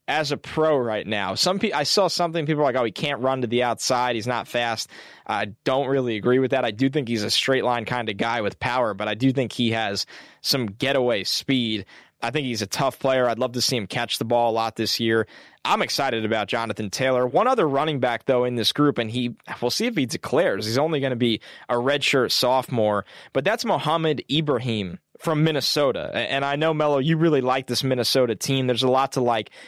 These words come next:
in this Minnesota offense. His first year last year, he missed a couple games, and he still went over eleven hundred yards. So a really, really big year for him in Minnesota there. And if he has one more big year,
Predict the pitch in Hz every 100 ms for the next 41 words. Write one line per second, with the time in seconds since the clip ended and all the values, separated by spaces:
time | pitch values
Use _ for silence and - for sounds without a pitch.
0 | - 147 139 117 143 135 - 139 123 113
1 | 120 131 - 120 110 - - - - -
2 | - 120 175 196 - 180 233 - 131 185
3 | 170 120 104 104 - 120 110 104 - -
4 | - 165 208 151 208 - - 190 196 175
5 | 110 107 147 220 - _ _ - 139 131
6 | 214 - - 247 156 165 170 175 135 107
7 | 127 165 127 143 131 117 98 101 135 90
8 | - - 135 120 127 120 135 208 285 160
9 | 107 104 127 220 151 113 110 - 147 190
10 | 113 117 139 175 - 107 101 110 101 101
11 | - - 139 139 151 123 - 151 165 123
12 | 117 113 110 - 113 104 165 254 226 135
13 | 147 160 143 123 127 110 120 117 107